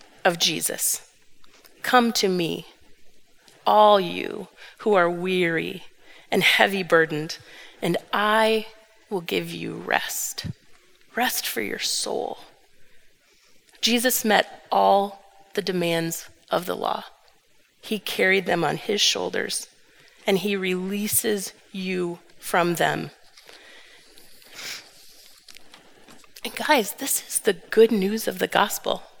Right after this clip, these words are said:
This is why we come here every Sunday morning,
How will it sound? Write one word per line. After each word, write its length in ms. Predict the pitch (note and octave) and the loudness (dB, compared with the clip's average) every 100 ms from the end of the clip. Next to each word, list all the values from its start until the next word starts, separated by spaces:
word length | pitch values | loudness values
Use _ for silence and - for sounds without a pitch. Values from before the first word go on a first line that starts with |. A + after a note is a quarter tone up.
| - _ _ _ _ _ _ _ _ _ _ - | -20 _ _ _ _ _ _ _ _ _ _ 0
This 200 | D4+ F4 | 2 4
is 240 | D#4 G3+ | 4 0
why 560 | G3 G3 G#3+ B3 C#4 C4+ | -4 4 6 8 8 6
we 180 | G#3 | 0
come 340 | G3+ - A#3 A#3+ | -4 -2 2 2
here 200 | A3+ G#3+ | 4 4
every 320 | G3 G3 G3+ | 4 4 0
Sunday 380 | - G3+ G#3 G3+ | 2 2 4 2
morning, 460 | F#3+ G3 F#3 F3+ | 0 -2 -4 -6